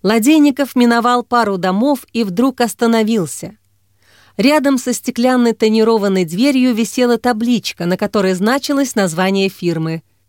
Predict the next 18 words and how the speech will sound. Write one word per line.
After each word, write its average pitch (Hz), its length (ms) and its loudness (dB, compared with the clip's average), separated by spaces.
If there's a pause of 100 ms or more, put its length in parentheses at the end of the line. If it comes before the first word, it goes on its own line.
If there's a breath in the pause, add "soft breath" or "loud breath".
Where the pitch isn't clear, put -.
(220)
«Рассвет». 226 840 -4 (800)
Валерий 302 420 2
Борисович 277 640 -2
поднялся 247 540 0
на 233 100 0
ступеньку 233 560 -2
крыльца 208 560 -2
и 226 180 -4
нажал 214 440 0
кнопку 202 480 -4
звонка. 190 600 -4 (440 soft breath)
За 226 220 -2
первой 190 480 -2
внешней 196 480 -2
створкой 285 540 -4
была 240 280 0
еще 302 380 -2
одна. 170 420 -4